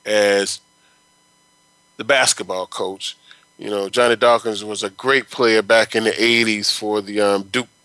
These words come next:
Duke, um, Blue Devils, and won, I think, two championships, one with, um, Grant Hill. Uh, but apparently he has not been able to make it work in, um, in, in s-, at Sanford in the basketball program.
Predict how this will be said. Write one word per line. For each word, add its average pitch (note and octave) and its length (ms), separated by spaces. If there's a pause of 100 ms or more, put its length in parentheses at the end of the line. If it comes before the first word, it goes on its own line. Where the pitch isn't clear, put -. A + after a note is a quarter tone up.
(240)
Duke, A#2+ 320
um, F#2 420
Blue B2 200
Devils, F#2+ 580 (420)
and G#2 280
won, A2 240
I G#2 80
think, A2+ 400
two D3+ 200
championships, G#2+ 760
one A2 320
with, G#2 160
um, G2+ 240
Grant A2+ 240
Hill. A#2 360 (480)
Uh, G#2+ 380 (760)
but C3+ 340
apparently A#2 460
he A#2+ 60
has A2 140
not A2+ 280
been A2+ 160
able G#2 220
to G2+ 80
make G2+ 220
it G2 80
work G2+ 300 (140)
in, G2 280
um, F2+ 380 (440)
in, F#2 320 (760)
in G#2 80
s-, - 260
at A2+ 180
Sanford A2 580
in G2+ 80
the G2 80
basketball F2+ 600
program. - 560